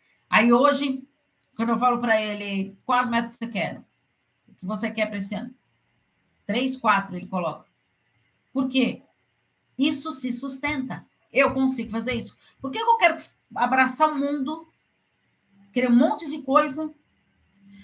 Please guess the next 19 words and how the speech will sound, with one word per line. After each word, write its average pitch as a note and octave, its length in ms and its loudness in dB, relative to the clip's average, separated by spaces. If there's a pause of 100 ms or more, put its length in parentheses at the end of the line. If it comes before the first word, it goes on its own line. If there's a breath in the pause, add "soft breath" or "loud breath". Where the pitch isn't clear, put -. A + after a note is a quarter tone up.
(100)
Não, C4 220 2
porque F#3 160 -6
eu G3+ 100 0
quero, F#3+ 400 2
é, E3 680 -2
eu E3+ 100 -10
quero F3 200 -4
mudar D3+ 160 -6
de - 100 -12
casa, C4+ 520 -2
eu G3 140 -4
quero F3 720 -2 (1300)
comprar E3+ 260 -6
casa, A#3+ 240 4
eu - 60 -2
quero G#3+ 200 2
fazer F#3 360 -2
exercício F3 500 -8
físico, B3 380 -2